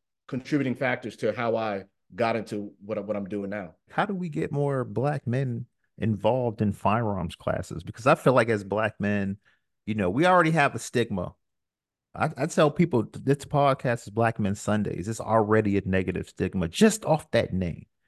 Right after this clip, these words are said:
Speaker 2: But then you
Speaker 1: Correct.
Speaker 2: hear black man in a gun, but even taking it a step further, a lot of brothers, especially where I'm from, you know,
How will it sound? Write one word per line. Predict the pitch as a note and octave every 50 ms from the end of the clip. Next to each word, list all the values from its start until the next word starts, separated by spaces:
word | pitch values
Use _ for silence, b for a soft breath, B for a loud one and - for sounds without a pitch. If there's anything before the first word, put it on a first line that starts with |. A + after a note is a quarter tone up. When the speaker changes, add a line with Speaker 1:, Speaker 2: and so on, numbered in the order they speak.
| _ _ _ _
Speaker 2:
But | B2 B2
then | C3+ B2 B2+
you | C#3+ D#3
Speaker 1:
Correct. | C#3+ C3+
Speaker 2:
hear | G#2 F#2
black | F#2 F2+ G2+ A#2+ D3 D3+ D3+ D3
man | C3+ C3+ C3+ C3+ B2+ -
in | - A2+ G#2
a | F2+
gun, | F#2 F2+ F2+ E3 F#3+ F#3 C#3 G#2+ G2 G#2 - b b b b b b b b _ _ _ _ _ _
but | - A2+ -
even | F#3 A3+ G#3 G3 F3 D#3
taking | - G3 F3 F3 E3+
it | E3 D3+
a | D3
step | - - C3+ A#2+ -
further, | - - A#3 D4+ C4+ F3+ D#3 C#3+ D3+ D#3 D#3 - _ _ _
a | B2+
lot | C#3+ D#3 E3+
of | D#3+ C#3 A#2+
brothers, | C#3+ D#3 D#3+ D3 C#3+ B2+ -
especially | - - - F#3 A3+ - - D#3+ D#3+ D#3+ D3+ - _ _ _
where | A2 A2+ B2+ D3
I'm | G3+ D#4 E4+
from, | - - C3 C3 C#3 D3 F3+ A#3+
you | B3
know, | G3 D#3+ D3+ F#3 C4 -